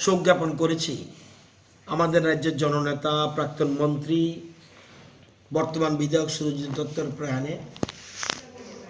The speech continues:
আমরা শোক ব্যক্ত করেছি এবং পরিবার, পরিবার পরিজনের প্রতি সমবেদনা জানিয়েছি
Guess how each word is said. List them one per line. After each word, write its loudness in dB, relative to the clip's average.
আমরা 0
শোক -2
ব্যক্ত 0
করেছি -4
এবং 4
পরিবার, 4
পরিবার 0
পরিজনের -4
প্রতি -6
সমবেদনা -2
জানিয়েছি -6